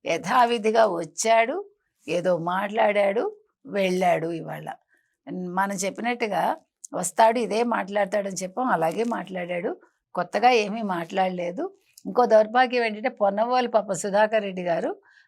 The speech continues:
ఆయనకి అసలు కేసు గురించి విడమర్చి చెప్పలేదని మనకు అర్థమవుతుంది. పొన్నవోలు చెప్పుంటే ఇది ఎస్సీ ఎస్టీ అట్రాసిటీ కేసు అని అర్థం చేసుకునేవాడు. ఎంతసేపు గన్నవరం, ఆ, ఆ, టీడీపీ కార్యాలయం మీద దాడి అని అంటున్నాడు తప్ప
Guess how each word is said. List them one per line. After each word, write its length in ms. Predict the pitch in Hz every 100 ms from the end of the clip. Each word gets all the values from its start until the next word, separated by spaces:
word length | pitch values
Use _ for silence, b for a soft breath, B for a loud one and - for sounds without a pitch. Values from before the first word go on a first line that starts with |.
| -
ఆయనకి 260 | 233 254
అసలు 180 | 226 233
కేసు 400 | - 233 269 294
గురించి 280 | 277 262 214
విడమర్చి 420 | 196 214 214 214 208
చెప్పలేదని 480 | 190 202 196 196 262
మనకు 240 | 226 175
అర్థమవుతుంది. 640 | 165 165 180 151 - _ _
పొన్నవోలు 400 | 202 220 269 277
చెప్పుంటే 760 | 226 196 - 226 160 170 254 - _ _ -
ఇది 160 | 196
ఎస్సీ 280 | 190 165 -
ఎస్టీ 300 | 247 247 247
అట్రాసిటీ 600 | 208 165 220 220 240 220
కేసు 220 | 214 196
అని 80 | 240
అర్థం 300 | 190 170 220 220
చేసుకునేవాడు. 640 | 196 - 165 143 160 - _ _ _ -
ఎంతసేపు 680 | 175 214 214 240 226 240 214
గన్నవరం, 480 | 185 190 202 220 226
ఆ, 420 | 214 180 - 165 - _ -
ఆ, 240 | 156 156 151 -
టీడీపీ 360 | 202 226 247
కార్యాలయం 600 | 233 202 196 220 226 226
మీద 120 | 220
దాడి 320 | 185 180 196 233
అని 160 | 226
అంటున్నాడు 460 | 202 185 214 208 180
తప్ప 440 | 165 156 160 175